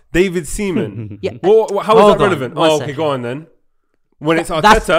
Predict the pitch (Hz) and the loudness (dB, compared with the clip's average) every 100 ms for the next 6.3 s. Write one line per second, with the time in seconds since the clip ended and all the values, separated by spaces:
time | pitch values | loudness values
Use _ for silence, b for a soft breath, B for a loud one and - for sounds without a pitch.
0 | 202 - 214 208 202 - 240 262 - 269 | 0 -2 2 2 2 2 0 0 0 4
1 | 233 190 285 - 170 175 139 190 214 185 | 4 4 4 4 2 0 0 0 0 -2
2 | - 214 - 170 135 120 113 165 151 196 | 0 0 0 -2 -8 -10 -10 -8 -2 -2
3 | 151 240 185 - 220 147 - 226 175 143 | 2 6 6 6 0 -2 -2 0 0 2
4 | 220 165 139 247 269 196 247 180 175 202 | 0 0 2 4 6 6 4 4 2 2
5 | 175 139 113 104 185 214 208 175 185 185 | -2 -4 -10 -6 -2 -2 -2 -6 -2 -2
6 | 185 - 110 | -2 -8 -16